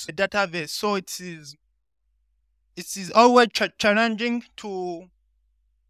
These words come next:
do our pro-, best to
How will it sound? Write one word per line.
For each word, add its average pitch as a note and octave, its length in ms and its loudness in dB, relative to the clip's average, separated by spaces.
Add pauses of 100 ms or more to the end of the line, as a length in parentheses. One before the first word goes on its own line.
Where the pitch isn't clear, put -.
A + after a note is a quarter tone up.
(440)
do A#3+ 160 -2
our A3+ 280 8
pro-, G#3 340 2
best G3+ 580 -4 (160)
to F3 260 -14